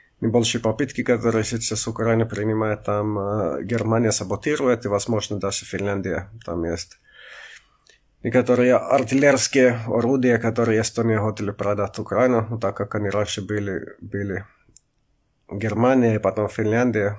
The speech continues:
у, у финской финских военных, то у Финляндии оставили себе право решать, куда их можно продавать и куда нет. И полная возможность сейчас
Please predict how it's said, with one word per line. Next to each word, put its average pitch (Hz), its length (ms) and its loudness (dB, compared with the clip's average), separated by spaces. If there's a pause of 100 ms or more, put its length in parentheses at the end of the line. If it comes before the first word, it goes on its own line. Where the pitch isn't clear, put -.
(460)
у, 95 420 -6
у 98 60 -8
финской 98 560 -6 (920)
финских 123 360 0
военных, 120 500 2
то 110 680 0 (320)
у 104 140 -8
Финляндии 107 640 0 (1120)
оставили 107 440 0
себе 104 240 -4
право 101 520 0 (420)
решать, 95 380 -4
куда 104 280 -4
их 98 80 -4
можно 104 260 -6
продавать 95 480 -6
и - 20 -14
куда 104 220 -4
нет. 123 260 0 (240)
И 107 220 -2
полная 107 300 -4
возможность 101 540 -4
сейчас - 480 -8